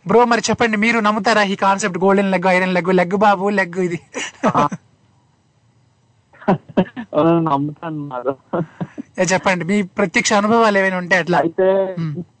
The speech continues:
Speaker 2: నా, నా ఎక్స్పీరియన్స్ చెప్తాను అయితే.
Speaker 1: మ్మ్.
Speaker 2: ఆ, మనకి ఇలా పీఠాధిపతులు, స్వామీజీలు అంటారు కదా,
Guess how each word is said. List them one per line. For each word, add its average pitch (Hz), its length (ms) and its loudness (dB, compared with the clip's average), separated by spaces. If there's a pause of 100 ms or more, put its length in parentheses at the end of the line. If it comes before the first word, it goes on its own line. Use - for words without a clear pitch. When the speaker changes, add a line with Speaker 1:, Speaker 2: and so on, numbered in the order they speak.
(180)
Speaker 2:
నా, - 40 4
నా - 800 -8
ఎక్స్పీరియన్స్ 180 840 -12
చెప్తాను 131 340 -4
అయితే. 123 280 -8 (420)
Speaker 1:
మ్మ్. 165 180 -10 (680)
Speaker 2:
ఆ, 156 400 0 (140)
మనకి 170 320 -2
ఇలా 160 500 0 (200)
పీఠాధిపతులు, 151 1080 -2
స్వామీజీలు 139 680 2
అంటారు 131 360 0
కదా, 127 340 -2